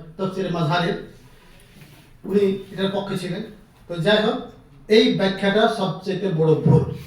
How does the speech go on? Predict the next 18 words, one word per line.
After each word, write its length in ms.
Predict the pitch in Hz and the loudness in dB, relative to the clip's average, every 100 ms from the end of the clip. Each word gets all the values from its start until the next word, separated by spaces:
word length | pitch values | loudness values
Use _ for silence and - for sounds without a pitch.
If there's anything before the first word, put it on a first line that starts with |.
| - - - - 190 | -18 -20 -20 -14 -2
কোরআন 260 | 190 196 202 185 | 2 2 2 -4
যদি 120 | 196 | -6
শবে 160 | 202 190 | -2 0
বরাতে 240 | 190 196 208 | 0 0 0
নাজিল 220 | 196 196 175 | 0 0 0
হয়ে 120 | 175 | -2
থাকে, 140 | 175 185 | -2 -4
তো 40 | 196 | 0
লাইলাতুল 320 | 202 202 208 208 | 4 4 2 0
কদর 200 | 214 214 214 | 2 2 2
কি 60 | 220 | 2
করে 120 | 214 | 2
নাজিল 180 | 196 185 165 | 2 0 -2
হলো? 140 | 156 - - - - - - - _ - - | -4 -6 -14 -20 -20 -20 -20 -20 _ -20 -6
সূরাটাই 340 | 208 202 220 220 | 0 4 6 6
হলো 120 | 233 | 6
লাইলাতুল 300 | 220 208 202 190 | 6 4 2 0
কদর। 240 | 175 165 | -2 -4